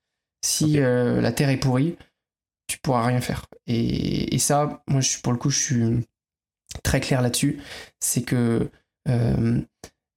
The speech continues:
Speaker 1: dans nos métiers, il faut qu'il y ait des gens, donc, qui aient ce sens de l'humain, qui aient cet amour-là. Le, le reste, ils peuvent l'apprendre. S'ils n'ont pas ça, et s'ils ne sont pas passionnés, qu'ils postulent ailleurs. Parce
Speaker 2: Hmm.
Speaker 1: que vraiment, euh, il n'y a pas besoin de ça dans nos métiers.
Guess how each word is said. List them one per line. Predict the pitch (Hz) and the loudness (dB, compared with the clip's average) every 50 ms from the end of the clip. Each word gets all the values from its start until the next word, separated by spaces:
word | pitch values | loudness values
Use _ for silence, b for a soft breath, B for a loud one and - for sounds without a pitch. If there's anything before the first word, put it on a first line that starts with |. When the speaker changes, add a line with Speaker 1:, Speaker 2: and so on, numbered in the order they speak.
| _ - - | _ -14 -6
Speaker 1:
dans | 151 139 131 131 | -2 0 2 4
nos | 135 139 | 4 4
métiers, | 135 131 123 - - 147 147 156 165 - - | 2 2 2 0 0 2 2 2 0 0 -2
il | 143 - | -2 -2
faut | - 147 | -2 -2
qu'il | 139 - - 131 | -2 0 0 0
y | 123 | 2
ait | 123 | 2
des | 120 | 2
gens, | 123 123 127 127 127 - - | 2 2 2 0 0 -2 -2
donc, | - 131 123 117 - - | -2 -2 -2 -2 -4 -6
qui | - - 143 135 | -4 0 2 2
aient | 135 | 2
ce | 135 - 135 | 2 0 0
sens | 127 - - 139 131 123 120 | 0 0 0 2 2 2 2
de | 127 | 2
l'humain, | 120 120 120 120 131 139 | 4 4 4 2 2 0
qui | - - | 0 -2
aient | 131 | -2
cet | - - 139 - | -2 -2 -2 0
amour-là. | 123 123 127 131 123 120 120 120 123 - - - | 0 2 2 4 4 2 2 2 2 0 -2 -2
Le, | 131 143 - | 0 0 2
le | 127 127 123 | 2 2 2
reste, | 123 135 139 - - | 2 0 0 -2 -4
ils | |
peuvent | - 123 117 117 | -2 0 0 0
l'apprendre. | 117 113 - 135 127 139 - | 0 0 0 -2 -2 -2 -2
S'ils | - - - 139 127 123 | -2 -2 0 0 2 2
n'ont | 123 135 147 | 2 2 2
pas | 147 143 135 | 0 0 0
ça, | - - 143 143 143 b b b b _ _ - | 0 0 -2 -2 -4 b b b b _ _ -4
et | - 135 | -2 -2
s'ils | - - - 135 127 | 0 0 2 2 2
ne | 123 | 2
sont | - - 131 | 0 0 0
pas | 117 139 | 0 0
passionnés, | 131 - 131 - - 127 123 135 - - _ _ _ _ _ _ _ _ _ _ - - - _ _ _ _ _ _ _ _ - | 0 0 0 0 0 0 0 0 -2 -6 _ _ _ _ _ _ _ _ _ _ -20 -20 -20 _ _ _ _ _ _ _ _ -20
qu'ils | - - | -10 -6
postulent | - 123 - - 135 123 | -4 -4 -2 0 0 0
ailleurs. | 117 113 - - - _ _ _ _ _ _ _ _ _ _ _ _ _ _ _ _ _ - | 0 -2 -4 -6 -12 _ _ _ _ _ _ _ _ _ _ _ _ _ _ _ _ _ 2
Parce | 104 98 | 2 4
Speaker 2:
Hmm. | - | 6
Speaker 1:
que | 139 | 4
vraiment, | 123 127 123 123 131 135 135 127 120 | 4 6 6 6 6 6 6 6 6
euh, | 120 | 6
il | 120 | 4
n'y | 117 | 4
a | 117 | 4
pas | - 131 | 4 4
besoin | 127 131 131 123 120 123 | 6 6 6 6 6 4
de | 120 | 4
ça | - 131 123 | 4 4 4
dans | 127 120 | 4 4
nos | 120 123 | 4 4
métiers. | 120 117 - - 143 151 151 | 4 4 4 2 2 2 0